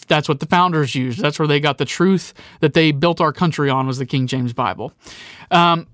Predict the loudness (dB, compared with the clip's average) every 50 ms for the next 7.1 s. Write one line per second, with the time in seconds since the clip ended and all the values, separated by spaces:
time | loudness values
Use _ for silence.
0 | _ 0 2 4 4 4 2 0 0 0 2 2 2 2 2 2 0 2 2 2
1 | 0 0 -2 0 0 2 2 2 0 0 -2 -2 -4 -10 -14 _ _ _ _ _
2 | _ _ _ _ _ _ _ _ -16 -8 -2 0 0 2 2 2 2 4 2 2
3 | 2 2 0 0 0 0 -2 0 2 2 2 2 0 0 -4 -4 -2 0 0 0
4 | 0 -4 -4 -2 0 0 0 0 -2 -6 -10 -10 -12 _ -18 -20 -20 -20 -16 -4
5 | 0 2 2 4 4 2 2 0 -4 -8 -12 -12 -12 -8 -2 0 2 2 2 2
6 | 0 0 0 2 2 0 0 -2 -4 -2 0 0 0 0 0 0 0 2 2 0
7 | -2